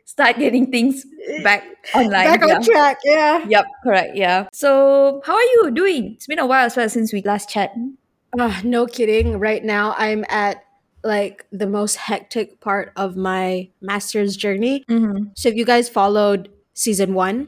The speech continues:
Speaker 2: I was having troubles with, you know, certain things for my master's, such as the equipment not arriving. And then now that the equipment is here, you know, one to two months was just, like, pre-commissioning and fixing whatever problem that equipment has. And now finally it's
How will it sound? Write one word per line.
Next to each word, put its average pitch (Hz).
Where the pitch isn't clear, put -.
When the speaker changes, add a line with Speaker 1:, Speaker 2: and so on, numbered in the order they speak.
Speaker 2:
I 208
was 202
having 196
troubles 214
with, 196
you 214
know, 196
certain 208
things 202
for 190
my 180
master's, 226
such 190
as 190
the 214
equipment 233
not 214
arriving. 202
And 196
then 220
now 226
that 214
the 202
equipment 202
is 208
here, 311
you 208
know, 202
one 240
to 233
two 240
months 220
was 190
just, 208
like, 196
pre-commissioning 196
and 170
fixing 202
whatever 185
problem 202
that 185
equipment 202
has. 302
And 208
now 240
finally 214
it's -